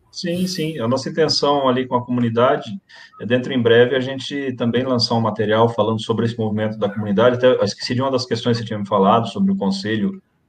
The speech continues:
ao, aos topógrafos, ao pessoal aí da, da, da, da topografia, né? É, o conselho que eu teria a dar é justamente, é, o de se unir, né? A gente tem tido,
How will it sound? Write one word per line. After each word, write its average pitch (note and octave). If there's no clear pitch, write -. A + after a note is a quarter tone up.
ao, F#2+
aos F#2+
topógrafos, G2
ao F#2
pessoal F#2+
aí F#2+
da, F#2
da, F#2
da, F#2+
da -
topografia, G2
né? G#2+
É, A2
o G#2
conselho B2
que -
eu G#2+
teria A#2
a -
dar G#2+
é G#2+
justamente, A#2
é, G#2
o A2+
de -
se -
unir, G2
né? G2+
A F#2+
gente G2
tem A2
tido, G#2+